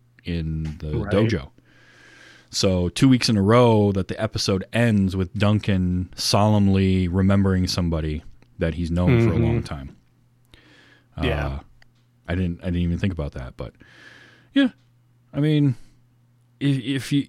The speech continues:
Speaker 1: you're, anytime a major character dies, you're gonna have a little, uh, remembrance clip show moment anyway, right?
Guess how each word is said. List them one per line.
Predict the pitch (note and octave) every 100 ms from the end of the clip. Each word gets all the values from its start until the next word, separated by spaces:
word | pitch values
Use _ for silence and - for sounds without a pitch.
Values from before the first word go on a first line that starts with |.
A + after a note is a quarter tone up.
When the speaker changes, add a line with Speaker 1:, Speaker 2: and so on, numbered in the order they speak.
| _
Speaker 1:
you're, | D3 C#3+ C#3 - _ _
anytime | D#3 F#3+ - E3+ D#3
a | A#2+
major | A2+ A2
character | - G#2+ F#2+ F#2+
dies, | G2 F2+
you're | F#2
gonna | F#2+ F#2
have | F#2+ E2+
a |
little, | F2 E2+ D#2+ D#2+ -
uh, | F#2 E2+ D#2+
remembrance | F2 F2+ F2+ D#2+ D#2+ D#2
clip | - F2+ -
show | F#2 D#2 D2 - _ _ _ -
moment | F#2 D#2+ D#2
anyway, | D#2+ C#2 A#1+ - _ _ _ _
right? | - C#2